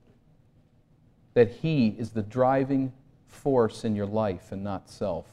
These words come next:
Do you want to hear his word? Do you want to spend time with him? Do you long to sit at Jesus' feet? Or is your life just plain too busy,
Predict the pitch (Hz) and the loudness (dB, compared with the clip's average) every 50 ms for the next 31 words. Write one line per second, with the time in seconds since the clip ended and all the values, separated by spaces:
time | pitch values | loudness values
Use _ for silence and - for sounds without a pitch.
0 | _ _ _ _ _ _ _ _ _ _ _ _ _ _ _ - 131 139 139 143 | _ _ _ _ _ _ _ _ _ _ _ _ _ _ _ 6 8 8 10 10
1 | 143 139 131 131 151 165 175 180 196 190 - - - 139 127 - 170 165 160 160 | 10 8 10 10 10 12 12 10 8 6 4 2 2 2 2 4 6 6 6 6
2 | 143 139 127 - 120 123 139 147 147 139 127 113 120 117 113 117 113 117 123 135 | 6 4 0 0 2 4 6 8 8 8 6 4 2 2 2 2 2 4 6 6
3 | 143 147 147 - - 135 - - - 135 131 131 123 - - - 139 131 127 123 | 6 6 2 0 -6 -8 -6 -4 -2 0 0 0 -2 -4 -6 -4 -2 0 0 0
4 | 120 120 123 127 123 - 123 117 107 - - - - - 131 120 123 120 117 113 | 0 0 -2 -2 -2 0 0 0 0 -2 -4 -6 0 2 4 4 4 4 2 4
5 | 117 123 131 143 156 151 135 131 - - - 143 131 120 110 - - 127 120 117 | 4 4 4 4 2 0 0 -2 -4 -2 0 0 0 0 -2 -4 -4 -4 -2 -2
6 | 110 113 107 - - - - - 113 104 90 82 - - - - _ _ _ - | -2 -4 -10 -12 -14 -14 -8 -6 -4 -4 -4 -4 -8 -10 -20 -20 _ _ _ 0
7 | 123 117 113 110 107 123 147 160 143 139 135 131 120 - - - 107 - - - | 2 2 2 2 0 -4 -4 -2 -2 0 0 -2 -2 -6 -8 -10 -10 -10 -10 -8
8 | - 127 120 113 107 95 - 110 98 95 - 98 92 90 87 87 95 | -6 -4 -2 -2 -4 -4 -4 -6 -6 -6 -8 -12 -12 -12 -14 -16 -16